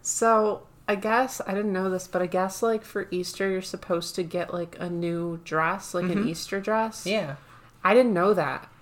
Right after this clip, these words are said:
Speaker 1: I think every year I'm gonna try to buy,
Speaker 2: Oh.
Speaker 1: like, an Easter dress now.
Speaker 2: Yeah, it was really cute. We got a cute note. We watched, uh, we watched a Pixar movie, Onward. It's a really good
Speaker 1: Oh,
Speaker 2: movie.
Speaker 1: such a good movie.
Speaker 2: Um,
Speaker 1: And
Speaker 2: yeah.
Speaker 1: we ate lots of candy.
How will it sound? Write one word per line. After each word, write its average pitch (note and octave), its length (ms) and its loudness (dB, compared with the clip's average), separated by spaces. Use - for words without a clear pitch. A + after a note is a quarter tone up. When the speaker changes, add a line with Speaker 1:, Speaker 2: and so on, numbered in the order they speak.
Speaker 1:
I F#3+ 80 0
think A3 220 2
every B3+ 280 6
year F3+ 220 2
I'm F3+ 100 2
gonna E3+ 160 0
try F#3 200 0
to F3+ 60 4
buy, E3+ 240 4
Speaker 2:
Oh. E3+ 40 4
Speaker 1:
like, E3+ 160 2
an D#3+ 140 -6
Easter E3 340 -4
dress D#3+ 400 -10
now. E3+ 280 -10
Speaker 2:
Yeah, C#4 240 2
it G#3+ 100 2
was C4+ 160 -2
really C#4 140 2
cute. C4 320 -2
We D#3+ 100 -2
got F#3 140 10
a F3 40 8
cute - 260 -4
note. A3+ 760 4
We E3+ 100 0
watched, D#3 400 4
uh, C#3 300 6
we C#3+ 80 -4
watched C#3+ 260 6
a A#2 120 0
Pixar G#3+ 440 2
movie, F3 420 -4
Onward. E3 560 2
It's - 100 -16
a - 40 -14
really E3 220 0
good C3 200 -2
Speaker 1:
Oh, F#3+ 180 8
Speaker 2:
movie. E3+ 120 0
Speaker 1:
such F3 180 0
a F3 60 0
good E3 140 -2
movie. D#3 380 -6
Speaker 2:
Um, G#3 380 4
Speaker 1:
And F#3+ 120 0
Speaker 2:
yeah. F#3+ 60 4
Speaker 1:
we F#3+ 80 2
ate F3+ 160 0
lots F3 260 4
of F#3+ 60 -10
candy. E3+ 540 -4